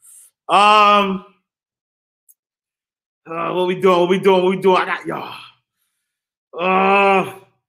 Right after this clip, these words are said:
I got one more. What, what we doing? Freestyle Friday? Uh,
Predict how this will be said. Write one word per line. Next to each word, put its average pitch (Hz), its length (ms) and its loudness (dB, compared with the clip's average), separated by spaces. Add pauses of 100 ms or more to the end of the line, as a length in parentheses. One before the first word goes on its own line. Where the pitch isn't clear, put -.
(800)
I 131 80 -20
got 139 160 -16
one 151 220 -12
more. 160 360 -10 (360)
What, 170 340 -12
what 185 140 -6
we 202 80 -6
doing? 180 320 0
Freestyle 196 520 -4
Friday? 208 440 0 (1120)
Uh, 151 400 -12